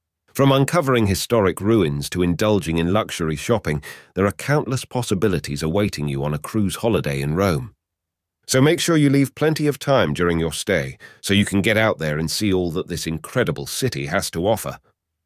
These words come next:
Our cruise experts are ready to help you book your cruise to Rome. You can find the links in the show notes or visit rock the boat dot travel.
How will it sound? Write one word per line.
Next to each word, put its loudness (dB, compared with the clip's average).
Our 0
cruise 2
experts -2
are 2
ready 0
to -4
help -2
you -2
book -2
your -4
cruise -2
to -4
Rome. 0
You 2
can 2
find 4
the 4
links 2
in 2
the 2
show 2
notes -2
or 2
visit 0
rock 0
the -2
boat 0
dot -2
travel. -2